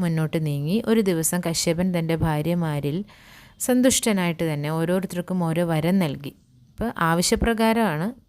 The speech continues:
കദ്രു ആയിരം മിടുക്കന്മാരായ സർപ്പപുത്രന്മാരെ ആവശ്യപ്പെട്ടു. അതേസമയം വിനത അപ്രതിരോധ്യമായ, വളരെ ശക്തരായിട്ടുള്ള,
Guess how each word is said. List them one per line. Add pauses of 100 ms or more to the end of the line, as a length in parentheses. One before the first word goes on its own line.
കദ്രു (240)
ആയിരം
മിടുക്കന്മാരായ (160)
സർപ്പപുത്രന്മാരെ
ആവശ്യപ്പെട്ടു. (140)
അതേസമയം
വിനത (1300)
അപ്രതിരോധ്യമായ, (100)
വളരെ (100)
ശക്തരായിട്ടുള്ള,